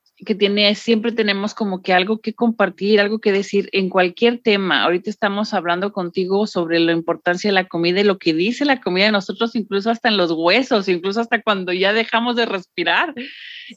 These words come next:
Speaker 1: Y hay cosas que te, cuando la gente te comparte, esa, esta es tu profesión, por ejemplo, tu especialidad y tu experiencia.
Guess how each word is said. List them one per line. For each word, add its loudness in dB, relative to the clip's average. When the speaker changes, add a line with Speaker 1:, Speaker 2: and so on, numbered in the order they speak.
Speaker 1:
Y 2
hay 2
cosas 0
que -2
te, 0
cuando 2
la 2
gente -2
te -4
comparte, 0
esa, 0
esta 0
es 0
tu -4
profesión, -2
por 0
ejemplo, -4
tu -14
especialidad 0
y -2
tu -6
experiencia. -4